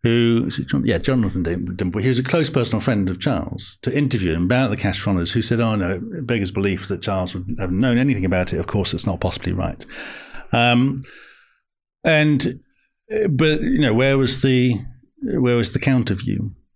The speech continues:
And, uh, there was a case in, uh, twenty twelve for the Jubilee. They were doing a thing with, um,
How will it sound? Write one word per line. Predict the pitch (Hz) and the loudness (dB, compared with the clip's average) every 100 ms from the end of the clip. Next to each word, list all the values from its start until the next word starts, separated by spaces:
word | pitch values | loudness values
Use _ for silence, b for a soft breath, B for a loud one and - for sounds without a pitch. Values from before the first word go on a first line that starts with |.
| - | 0
And, | 127 135 156 | 2 2 2
uh, | - 113 123 | 0 0 0
there | 139 | 2
was | 139 120 | 2 4
a | 135 131 127 131 - | 4 2 0 -4 -14
case | - - 135 123 - - - | -6 0 0 2 0 -4 -4
in, | 117 104 104 101 | 0 2 4 4
uh, | 101 95 92 82 - - - 196 - - | 4 2 2 0 -2 -6 -10 -14 -18 -4
twenty | 113 90 | -2 -2
twelve | - 110 98 98 | 0 0 0 -2
for | 92 | -2
the | 98 95 92 - - | 0 0 -2 -8 -6
Jubilee. | - 98 95 101 98 90 | 0 2 2 2 2 2
They | 101 98 | 2 2
were | 98 | 0
doing | 98 104 104 101 | 0 0 2 0
a | |
thing | 95 - 101 95 | 0 -2 -2 0
with, | 92 90 - - | -2 -2 -6 -10
um, | 104 95 92 92 92 - | -6 -2 -2 -2 -2 -4